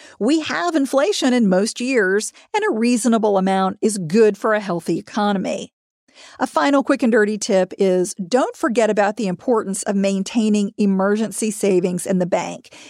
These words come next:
Even though the interest you get is less than the inflation rate, you still need at least three to six months worth of living expenses on hand, no matter what's going on with the inflation rate. So I hope that gives you a little bit of context for what's going on right now, and certainly I'll,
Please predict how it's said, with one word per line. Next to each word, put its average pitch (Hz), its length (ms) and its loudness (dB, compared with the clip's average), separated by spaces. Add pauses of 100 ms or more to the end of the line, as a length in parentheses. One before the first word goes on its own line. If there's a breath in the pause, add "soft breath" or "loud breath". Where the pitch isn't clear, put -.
(160 loud breath)
Even 277 260 2
though 233 140 4
the 214 80 -2
interest 233 520 -2
you 214 160 -4
get 190 280 0
is 202 200 0
less 190 580 0
than 233 160 -2
the 233 140 2
inflation 240 500 0
rate, 185 380 0 (280 soft breath)
you 269 140 -2
still 262 640 0
need 214 300 2
at - 100 -2
least 180 300 0
three 220 260 0
to 226 80 0
six - 300 -6
months 190 260 -2
worth 196 240 0
of 190 100 0
living 190 320 0
expenses 185 680 -4
on 196 180 0
hand, 196 540 0 (200)
no 247 380 2
matter 320 420 2
what's 214 260 0
going 277 280 2
on 190 360 0 (100)
with 196 140 0
the 190 100 0
inflation 175 520 -4
rate. - 280 -8 (840)
So 294 180 2
I 262 100 2
hope 269 220 2
that 226 180 2
gives 208 240 0
you 233 100 4
a 226 40 4
little 453 200 2
bit 403 100 4
of 247 100 0
context 202 580 -2
for 196 100 0
what's 180 240 0
going 185 280 -2
on 226 240 0
right 220 260 0
now, 202 340 0
and 185 120 -2
certainly 208 500 0
I'll, 185 160 2